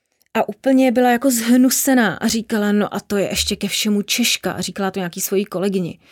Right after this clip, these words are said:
Tak jsem na ní jako zahulákala a říkám: „Kdybyste mě radši pustila sednout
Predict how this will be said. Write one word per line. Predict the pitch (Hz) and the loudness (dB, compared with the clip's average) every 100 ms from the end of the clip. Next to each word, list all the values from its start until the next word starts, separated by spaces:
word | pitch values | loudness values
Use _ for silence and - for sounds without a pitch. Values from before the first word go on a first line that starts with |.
| - - - - _ _ _ | -16 -16 -18 -20 _ _ _
Tak | - 233 | -2 0
jsem | - 233 | 2 4
na | 226 | 4
ní | 214 214 208 - | 4 2 0 -4
jako | 208 208 226 | -8 -4 0
zahulákala | 240 226 240 190 - 196 - | 0 2 2 0 -2 -4 -4
a | - | -6
říkám: | 180 196 214 | -6 0 0
„Kdybyste | 196 208 214 247 | 2 2 2 4
mě | 240 240 | 4 2
radši | 220 262 | 0 -2
pustila | 240 - 247 233 226 | 0 0 0 0 2
sednout | - 277 277 202 165 190 | 2 4 4 2 0 -4